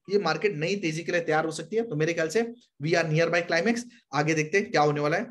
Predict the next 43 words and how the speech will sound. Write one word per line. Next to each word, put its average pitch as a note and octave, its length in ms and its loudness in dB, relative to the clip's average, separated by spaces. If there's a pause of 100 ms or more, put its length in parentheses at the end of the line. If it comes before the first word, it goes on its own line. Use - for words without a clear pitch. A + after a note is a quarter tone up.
(220)
So C3+ 140 -12
that's C#3+ 200 0
it F3+ 100 -6
for F3 100 -2
this F3+ 200 -4
video। G3 240 2
अभी F#3 140 6
तक A#3 120 4
देख G#3 240 4
रहे A3 100 6
हो G#3+ 60 4
तो F3 120 -2
मतलब D3 280 -2
वीडियो D3 200 2
आपको D3+ 120 -4
पसंद D3 300 -4
आया D#3 120 0
तो D#3 80 4
एक C#3 100 0
लाइक C3+ 240 4
तो G3+ 60 0
कीजिए, G#3 400 -2 (200)
शेयर D#3+ 180 4
कीजिए, E3+ 280 -2
चैनल D3 340 -4
को D3 100 -8
सब्सक्राइब D3+ 440 0
कीजिए। F#3 280 -2 (300)
बहुत D#3 200 4
जल्दी D#3 260 4
मिलते F3 240 0
हैं - 80 2
अगले D#3 200 2
वीडियो E3+ 240 0
के F3+ 80 -6
साथ। F#3 220 -6
कुछ A3+ 160 2
भी C4 120 4
व्यू A#3 160 4
में A3+ 120 4
बदलाव F3+ 280 2
होता F3 180 -2
है A#3+ 120 -6